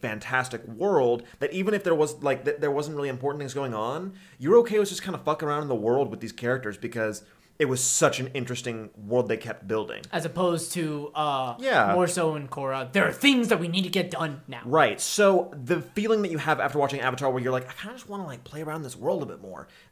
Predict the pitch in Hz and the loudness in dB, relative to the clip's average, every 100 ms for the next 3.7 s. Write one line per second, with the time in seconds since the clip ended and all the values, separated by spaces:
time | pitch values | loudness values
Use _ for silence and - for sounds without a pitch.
0 | _ _ 147 - - - - 135 - 226 | _ _ -8 -8 -14 -20 -20 -18 -2 4
1 | 247 233 180 190 185 160 143 117 - - | 6 6 6 6 8 10 8 4 -4 -12
2 | - _ _ - 170 - - _ _ _ | -20 _ _ -4 -2 -2 -12 _ _ _
3 | 160 156 139 123 107 98 | 4 6 6 4 0 -6